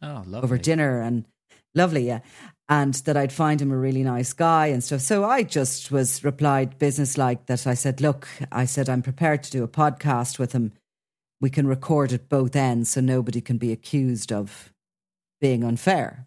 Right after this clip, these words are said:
Speaker 1: Mm.
Speaker 2: Because, you know, if, if I was gonna write a piece, I could do an interview and I could take and lose what I wanted out of it. So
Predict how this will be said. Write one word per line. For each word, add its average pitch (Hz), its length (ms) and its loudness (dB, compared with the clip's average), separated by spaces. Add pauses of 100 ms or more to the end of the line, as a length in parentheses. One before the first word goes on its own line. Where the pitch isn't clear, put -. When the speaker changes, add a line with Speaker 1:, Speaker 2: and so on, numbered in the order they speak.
(120)
Speaker 1:
Mm. 113 120 0
Speaker 2:
Because, 170 320 0
you 277 60 0
know, 131 320 0
if, 160 160 -6 (160)
if 170 140 -2
I 214 120 6
was 185 140 2
gonna 156 200 2
write 143 240 4
a 135 60 -4
piece, 135 280 -2
I 131 80 0
could 131 140 -6
do 135 120 2
an 131 80 2
interview 131 400 -2
and 123 100 0
I 123 60 0
could 123 160 -6
take 135 320 0
and 120 280 -2 (200)
lose 135 320 0
what 127 100 -2
I 123 60 0
wanted 123 340 0
out 110 160 -2
of 101 60 -6
it. 101 160 -8
So 123 220 -4